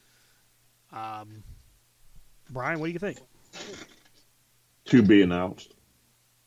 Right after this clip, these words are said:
Speaker 1: <laughs> You think it's the mystery entrant?
Speaker 2: Yeah, why not?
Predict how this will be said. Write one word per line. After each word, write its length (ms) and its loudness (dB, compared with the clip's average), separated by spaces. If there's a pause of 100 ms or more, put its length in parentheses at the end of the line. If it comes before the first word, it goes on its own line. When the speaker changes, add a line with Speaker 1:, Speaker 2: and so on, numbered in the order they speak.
(600)
Speaker 1:
<laughs> 520 -20
You 1300 -12
think 160 -4
it's 100 -6
the 100 -10
mystery 360 -4
entrant? 300 -8 (1200)
Speaker 2:
Yeah, 320 6
why 180 0
not? 280 -12